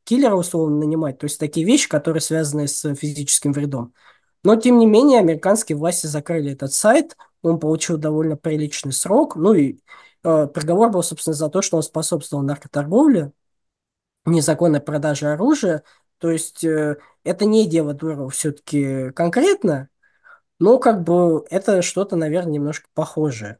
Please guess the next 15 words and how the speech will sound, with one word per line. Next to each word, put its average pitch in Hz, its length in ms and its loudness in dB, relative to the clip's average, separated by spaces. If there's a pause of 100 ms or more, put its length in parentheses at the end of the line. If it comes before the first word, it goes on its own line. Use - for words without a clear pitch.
(160)
потому 120 260 -6
что 127 560 -8 (240)
обвинения, 165 540 4
по 143 100 -8
крайней 139 320 -6
мере, 127 240 -8
похожие. 220 680 2 (420)
А, 143 120 0
я 165 180 2
не 196 120 2
думаю, 180 300 4
что 156 720 -4
к 165 80 -8
Дурову 156 320 -4
применимо 151 680 -4